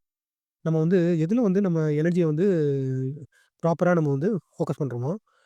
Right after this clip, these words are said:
அது சம்மந்தப்பட்ட நம்மளுக்கு நிகழ்வுகள் இதெல்லாம் கிடைக்குங்க. நம்ம சரியான ஒரு எனர்ஜியை சரியான திசையில செலுத்துறப்ப, அது நல்ல பலன்களை கொடுக்கும்.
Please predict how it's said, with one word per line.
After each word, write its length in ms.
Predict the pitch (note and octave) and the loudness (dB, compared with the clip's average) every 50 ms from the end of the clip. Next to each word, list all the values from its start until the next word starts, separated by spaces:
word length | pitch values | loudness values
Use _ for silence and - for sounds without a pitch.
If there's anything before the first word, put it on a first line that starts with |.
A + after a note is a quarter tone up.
| _ _ _ _ _ | _ _ _ _ _
அது 260 | _ - F3+ F3 G3 | _ -2 2 2 2
சம்மந்தப்பட்ட 540 | E3+ - F3+ F#3+ G3 G3 F3+ F3+ D3 F#3+ A#3 | 2 2 2 2 2 2 2 2 2 2 2
நம்மளுக்கு 300 | B3 G#3 F3 D#3+ C#3+ F#3 | 2 2 2 0 0 0
நிகழ்வுகள் 500 | F#3+ E3 D3 D#3+ D3 C3 C#3+ D#3 E3+ - - | 0 0 0 0 0 0 -2 -4 -4 -6 -8
இதெல்லாம் 260 | F3+ D3+ C#3+ D3 D#3+ | -6 -4 -2 -2 -2
கிடைக்குங்க. 420 | D3+ - C3 - C3 B2+ C3+ - - | -4 -4 -6 -6 -6 -8 -10 -8 -8
நம்ம 180 | D#3+ E3+ F3+ | -6 -4 -4
சரியான 380 | D#3 - D#3+ F3+ G3+ G#3+ A#3 A#3 | -2 0 2 2 4 4 4 4
ஒரு 140 | G#3+ F#3+ F3+ | 4 4 4
எனர்ஜியை 220 | E3+ F3 E3+ F3+ | 2 2 0 0
சரியான 340 | G#3+ - D#3+ E3+ F3+ F#3+ G3+ | 0 0 0 0 0 0 0
திசையில 520 | F#3+ F3+ E3+ D#3+ D#3 D3 C#3+ - E3+ E3+ | 0 0 0 -2 -2 -2 -2 -2 -2 0
செலுத்துறப்ப, 380 | D#3 D#3 D3 C#3+ D3 C#3 - A3 | 0 -2 -4 -4 -6 -6 -8 -6
அது 120 | C#4 A#3+ | -6 -4
நல்ல 200 | G#3 F#3 F3 F#3 | -2 -2 -2 -2
பலன்களை 280 | E3+ D#3+ D#3 D3 C#3+ C3+ | -2 -4 -4 -4 -6 -6
கொடுக்கும். 260 | C3+ B2 A#2+ C3+ G3+ | -8 -10 -10 -10 -12